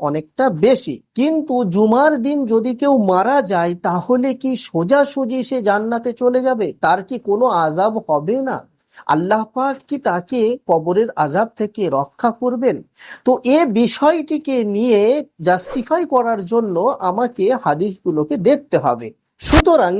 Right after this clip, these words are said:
তিরমিজি শরীফের এক হাজার চুয়াত্তর নম্বর একটি গ্রহণযোগ্য হাদিস, যার সারমর্ম এটাই, যদি কোনো মুসলমান জুমার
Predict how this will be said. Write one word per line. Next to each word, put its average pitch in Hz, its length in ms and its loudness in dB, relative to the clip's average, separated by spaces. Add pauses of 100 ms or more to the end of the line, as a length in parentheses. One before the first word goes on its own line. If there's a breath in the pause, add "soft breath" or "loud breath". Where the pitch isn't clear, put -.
তিরমিজি 262 460 -2
শরীফের 302 520 -2 (320)
এক 277 80 -2 (100)
হাজার 277 280 2 (180)
চুয়াত্তর 254 640 -2
নম্বর 214 460 2 (200)
একটি 202 240 -6 (140)
গ্রহণযোগ্য 240 640 0 (140)
হাদিস, 147 420 0 (600 loud breath)
যার 208 220 4 (120)
সারমর্ম 233 540 -2 (180)
এটাই, 202 440 0 (300)
যদি 220 260 4 (120)
কোনো 294 180 2 (140)
মুসলমান 190 720 2 (440)
জুমার 233 600 2